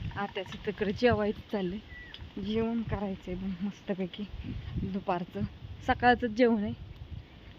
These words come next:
एकच मिनटं, कोणाचा फोन आला काय माहिती. कुरिअर पण पॅक करायचं चालू आहे. हे आहे थालीपीठ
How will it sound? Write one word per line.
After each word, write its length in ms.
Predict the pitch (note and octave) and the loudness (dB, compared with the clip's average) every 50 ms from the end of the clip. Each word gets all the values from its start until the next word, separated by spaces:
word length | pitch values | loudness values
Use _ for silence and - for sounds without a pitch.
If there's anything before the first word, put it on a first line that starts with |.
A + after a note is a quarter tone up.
| - - - | -6 0 0
एकच 220 | G#3+ - A3 G#3 - | 2 2 2 0 0
मिनटं, 280 | A3 G#3 G#3 G3 - | 2 2 2 0 0
कोणाचा 380 | F#3+ - A3+ A3+ A3 G#3 - G#3 | -2 0 2 2 2 2 2 -2
फोन 260 | G3 - A3 G#3 G3+ | -2 2 2 2 2
आला 200 | G3 F#3+ F#3+ F#3+ | 2 2 0 0
काय 220 | F#3 - G3 F#3+ F#3+ | 0 0 0 2 2
माहिती. 320 | F#3+ G3 F#3 - - G#3 F#3+ - - - _ _ _ - _ - - _ - - - - - - - _ _ - - - - - - - - - - - | 2 2 0 -2 -4 -6 -10 -12 -16 -20 _ _ _ -20 _ -20 -20 _ -20 -20 -20 -20 -20 -20 -20 _ _ -20 -20 -20 -20 -20 -20 -18 -16 -16 2 8
कुरिअर 320 | C#4+ C#4 B3+ B3 B3 A#3+ | 10 10 12 12 10 10
पण 180 | A3+ A3 B3 A#3 | 10 8 6 6
पॅक 260 | A3+ B3+ B3 B3 B3 | 6 6 4 4 4
करायचं 300 | A3+ G#3 G#3 G#3 G#3 G#3 | 4 4 4 4 2 0
चालू 360 | G3+ - A#3 A3 G#3 G#3 A3+ | 2 4 6 8 8 8 8
आहे. 80 | B3+ B3+ A#3+ - - - _ - G3+ | 6 4 0 -4 -12 -20 _ -2 6
हे 140 | G#3 A#3+ A#3 | 8 8 8
आहे 260 | A3+ A3 A3 A3+ A3+ | 8 8 8 6 6
थालीपीठ 480 | A3 B3 C4+ C4 B3 A#3 - G3 F#3+ | 8 8 10 10 10 10 8 6 4